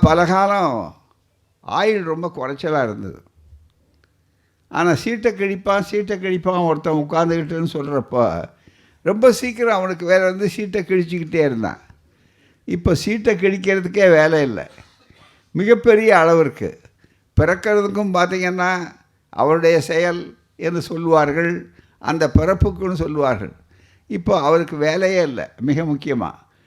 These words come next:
ஏன்னு கேட்டா, நம்ம நம்பிக்கை, ஆனால் நடைமுறையில் அதை பயன்படுத்துகிறார்களே தவிர, மூட நம்பிக்கையில சிந்திப்பதில்லை. ஏன்னா, காலங்காலமாக அந்த ஊறி போன காரணத்தினால. இப்போ பார்த்தீங்கன்னா, எங்க பார்த்தாலும்,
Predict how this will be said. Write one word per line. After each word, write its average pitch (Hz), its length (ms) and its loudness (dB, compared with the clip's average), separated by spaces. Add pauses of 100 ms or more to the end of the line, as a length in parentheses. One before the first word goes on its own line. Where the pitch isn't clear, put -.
(160)
ஏன்னு 190 220 -2
கேட்டா, 143 720 0 (260)
நம்ம 185 600 0 (360)
நம்பிக்கை, 175 760 -6
ஆனால் 185 480 -2
நடைமுறையில் 226 680 2
அதை 190 300 2
பயன்படுத்துகிறார்களே 175 1000 0
தவிர, 147 640 0 (360)
மூட 208 340 -4
நம்பிக்கையில 190 400 -4
சிந்திப்பதில்லை. 196 720 0
ஏன்னா, 165 380 -8
காலங்காலமாக 180 720 -2
அந்த 147 320 -4
ஊறி 208 340 -6
போன 170 300 -6
காரணத்தினால. 113 760 -8 (560)
இப்போ 151 240 -4
பார்த்தீங்கன்னா, 170 480 -4
எங்க 139 280 -2
பார்த்தாலும், 147 880 -2